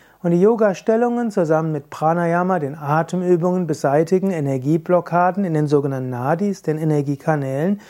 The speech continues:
Sie aktivieren die Chakren, die Energiezentren. So frie-, fließt Prana und die körperlichen Aspekte des Prana sind nicht anderes als die Organisationskräfte des Körpers.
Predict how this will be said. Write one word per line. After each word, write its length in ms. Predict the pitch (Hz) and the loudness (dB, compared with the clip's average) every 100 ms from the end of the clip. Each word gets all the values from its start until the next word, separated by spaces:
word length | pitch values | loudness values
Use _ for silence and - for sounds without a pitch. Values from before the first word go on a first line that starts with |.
| - - - | -20 -20 -8
Sie 180 | - | 0
aktivieren 760 | 214 180 - 170 165 160 143 139 | 0 0 0 2 4 4 2 -2
die 140 | 123 - | -6 -8
Chakren, 560 | - 156 - 202 202 | -4 -4 0 0 2
die 60 | 202 | 0
Energiezentren. 1120 | 185 185 175 151 147 - 151 156 151 180 208 - - - | 0 0 2 0 -4 -2 0 0 0 0 0 -6 -20 -4
So 240 | 226 233 | 0 0
frie-, 400 | 220 226 226 214 - - | 0 0 0 0 -8 -12
fließt 380 | - 220 214 - | 0 2 0 -4
Prana 680 | - 151 165 180 190 202 202 - - | -2 2 2 2 2 0 -6 -18 -8
und 320 | 208 208 226 - _ _ _ - | 0 2 0 -4 _ _ _ -10
die 120 | 135 | -8
körperlichen 640 | - 185 208 208 208 190 208 | 0 0 2 2 2 0 -2
Aspekte 540 | 180 - 196 190 185 | -2 0 0 2 0
des 180 | 170 - | -2 -4
Prana 480 | 151 160 175 180 165 | 0 2 2 0 -2
sind 240 | 220 220 | -2 -2
nicht 180 | 196 170 | -4 -4
anderes 600 | 143 151 156 160 180 180 | 0 2 2 2 0 -2
als 240 | 143 139 | -2 -2
die 140 | - 160 | -2 0
Organisationskräfte 1400 | 160 151 151 151 147 143 - 170 175 - - 147 139 180 | 2 2 2 0 -2 -2 0 0 0 -6 -2 0 0 -2
des 180 | 180 - | -2 -2
Körpers. 640 | - 139 - 147 - - | -2 -2 -2 -12 -14 -20